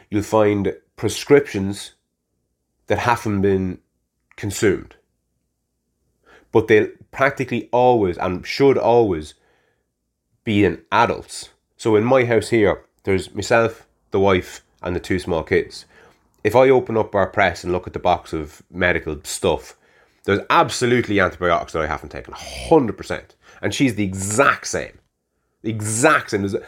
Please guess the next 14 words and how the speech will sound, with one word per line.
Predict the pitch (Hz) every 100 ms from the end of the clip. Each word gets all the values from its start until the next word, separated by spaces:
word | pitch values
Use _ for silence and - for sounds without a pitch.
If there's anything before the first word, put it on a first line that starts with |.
| - -
there's | 139 127 - _ _ _ _
bags | - 151 151 135 98
of | 101
fucking | - 123 -
antibiotics | 107 98 101 95 80 -
in | 90
there | 87 85
that | 85
have | 87 -
built | 104 98
up | 90 95
over | 82
the | 82
years | 85 82 78